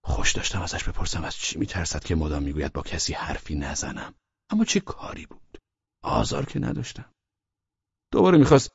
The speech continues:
یک ساعت کله‌ام رو بخورد. عوضش گفتم: «لطف کردین اومدین.» شاید هم گفته باشم: «لطف کردین تشریف آوردین»، ولی حتم دارم که حرف دیگری نزدم.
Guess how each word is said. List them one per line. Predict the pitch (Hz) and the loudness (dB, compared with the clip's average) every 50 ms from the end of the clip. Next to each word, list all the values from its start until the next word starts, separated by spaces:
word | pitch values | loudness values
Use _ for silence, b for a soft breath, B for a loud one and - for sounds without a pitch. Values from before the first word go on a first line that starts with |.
| _ | _
یک | - 208 180 - - | 8 8 8 8 6
ساعت | - 127 117 117 | 6 6 6 6
کله‌ام | - - - 98 87 90 95 101 98 85 | 4 2 2 2 4 4 4 4 2 2
رو | 85 80 | 0 -2
بخورد. | 78 76 - - - - - - - - - | -2 -2 -4 -4 -6 -8 -12 -14 -16 -14 -6
عوضش | - 107 113 113 110 117 110 - - | -2 2 2 6 6 6 4 4 2
گفتم: | 110 104 - 113 110 107 B B B B B B B B B - | 0 2 4 2 2 2 B B B B B B B B B 10
«لطف | 160 151 190 208 - - | 12 12 12 12 12 10
کردین | - 143 127 117 120 120 | 10 10 12 12 12 10
اومدین.» | 113 107 107 107 95 95 87 80 - - _ _ _ _ _ _ _ _ _ _ _ _ _ _ _ _ _ _ _ _ | 10 10 8 8 6 4 0 0 -4 -10 _ _ _ _ _ _ _ _ _ _ _ _ _ _ _ _ _ _ _ _
شاید | - - 135 135 | -10 -6 -6 -2
هم | - 143 135 | 0 2 4
گفته | 127 104 - - 127 | 4 4 4 4 4
باشم: | 120 117 135 123 | 4 6 6 8
«لطف | 113 117 120 - - | 8 8 8 6 4
کردین | - 110 101 98 95 101 95 | 4 4 4 6 4 4 2
تشریف | - - 110 101 - - - 107 101 - | 2 0 0 0 2 4 4 2 2 4
آوردین»، | 92 90 87 87 82 82 87 92 85 B B B - | 2 2 2 2 0 0 0 -2 -4 B B B 8
ولی | 160 165 | 8 8
حتم | 135 - 175 185 - 175 170 | 10 8 6 6 6 4 6
دارم | 170 170 165 156 | 6 6 6 6
که | - 131 | 4 2
حرف | 120 120 - 120 | 0 0 0 2
دیگری | 107 113 113 107 117 143 170 | 4 4 6 6 6 6 6
نزدم. | 160 143 127 - - - - - - | 4 4 2 2 -2 -6 -10 -14 -16